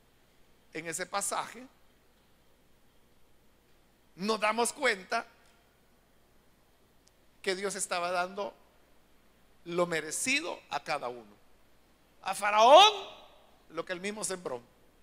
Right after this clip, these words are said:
Y a su pueblo, el fruto de su trabajo.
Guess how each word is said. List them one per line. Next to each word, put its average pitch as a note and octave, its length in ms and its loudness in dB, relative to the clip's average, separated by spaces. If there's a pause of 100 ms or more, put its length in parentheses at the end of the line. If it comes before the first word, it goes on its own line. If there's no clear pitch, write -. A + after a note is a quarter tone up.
(800)
Y A3+ 200 0
a A3+ 80 4
su A3+ 220 0
pueblo, F#4 760 8 (1600)
el F3 100 -8
fruto F#3 380 -8
de F#3 100 -8
su E3 140 -8
trabajo. C#3 340 -16